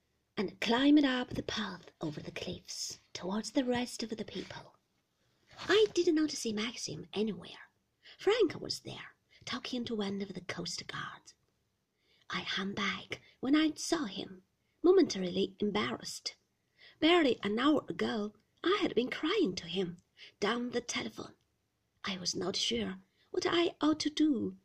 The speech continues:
He saw me at once and waved his hand. I went over to him and the coast guard. The coast guard knew me. "Come to see the fun, Missus De Winter?" he said, smiling. "I'm afraid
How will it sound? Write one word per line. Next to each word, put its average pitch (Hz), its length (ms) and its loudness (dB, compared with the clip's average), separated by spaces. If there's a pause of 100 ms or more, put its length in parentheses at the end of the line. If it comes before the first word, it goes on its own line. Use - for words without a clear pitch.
(280)
He - 140 -16
saw 294 260 2
me 190 280 -4
at 196 160 -6
once 214 480 -6
and - 180 -12
waved 160 280 -8
his 147 200 -12
hand. - 440 -12 (640)
I 202 140 -2
went 175 300 -4
over 170 160 -12
to - 140 -8
him 175 380 -8 (300)
and 185 140 -8
the - 140 -14
coast - 420 -6
guard. - 380 -8 (680)
The - 100 -4
coast - 400 0
guard 277 400 -4
knew 214 200 -2
me. 180 360 -8 (720)
"Come 302 220 8
to 302 100 6
see 302 120 4
the 302 100 8
fun, 302 480 4 (120)
Missus 185 280 -2
De 247 140 6
Winter?" 294 420 4 (380)
he - 180 -6
said, 233 400 -4
smiling. - 600 -8 (680)
"I'm 180 140 4
afraid 185 600 2